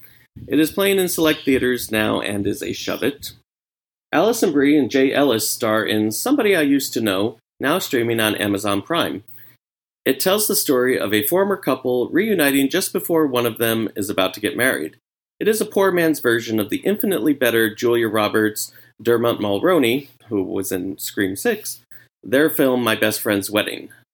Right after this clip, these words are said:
It was such a carbon copy that even the film mentioned it. It wasn't great, and like I said, it's currently streaming on Amazon Prime Video and is a shove it.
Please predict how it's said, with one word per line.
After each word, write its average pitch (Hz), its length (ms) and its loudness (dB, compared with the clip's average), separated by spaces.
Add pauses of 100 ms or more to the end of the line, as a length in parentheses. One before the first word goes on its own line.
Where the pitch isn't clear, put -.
(500)
It 151 80 2
was 156 200 0
such - 400 -2
a 170 60 -4
carbon 156 320 -2
copy 139 540 -2
that 107 380 -2 (240)
even 160 260 2
the 151 80 2
film 143 340 2
mentioned 98 400 -2
it. - 140 -6 (960)
It 175 120 4
wasn't 135 320 2
great, 107 360 0 (440)
and 117 160 -4
like 117 180 0
I 110 60 4
said, 104 260 0
it's 104 180 0
currently 113 400 0
streaming 101 500 0
on 98 400 -4
Amazon 98 500 -2
Prime 98 380 -2
Video 151 400 2
and 104 240 0
is 98 160 0
a 92 100 -6
shove - 300 -2
it. - 260 -4